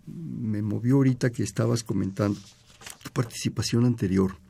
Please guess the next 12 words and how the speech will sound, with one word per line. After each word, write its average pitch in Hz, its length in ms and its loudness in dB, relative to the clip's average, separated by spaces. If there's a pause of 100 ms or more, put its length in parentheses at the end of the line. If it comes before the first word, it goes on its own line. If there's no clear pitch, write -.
(540)
Mencionaste 135 720 6
dos 123 220 2
o 131 40 -4
tres 113 260 -2
ocasiones 107 480 0
la 107 80 0
palabra 107 360 -2
placer. 110 480 -4 (1000)
Las 107 180 -2
drogas 117 320 2
son 113 200 -2
placenteras. 107 1200 -4